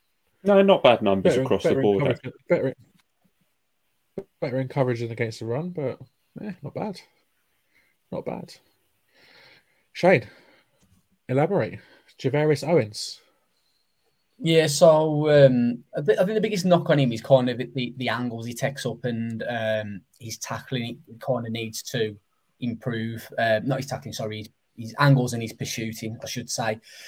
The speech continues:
Speaker 3: That's kind of the biggest knock on him. Um, you know, I, th-, I think he is what he's kind of been drafted for, for us, and that's kind of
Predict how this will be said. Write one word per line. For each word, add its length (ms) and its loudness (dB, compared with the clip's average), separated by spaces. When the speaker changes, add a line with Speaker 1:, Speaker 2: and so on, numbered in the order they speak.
Speaker 3:
That's 220 6
kind 160 6
of 80 2
the 40 -2
biggest 320 -4
knock 300 -6
on 160 -2
him. 140 -8
Um, 460 2
you 80 -6
know, 140 2
I, 60 0
th-, 160 0
I 20 6
think 220 4
he 340 2
is 80 -10
what 260 -2
he's 160 -10
kind 220 -2
of 80 -8
been 160 -8
drafted 400 -6
for, 220 -4
for 120 -6
us, 140 -6
and 100 -4
that's 240 -8
kind 300 -4
of 180 -6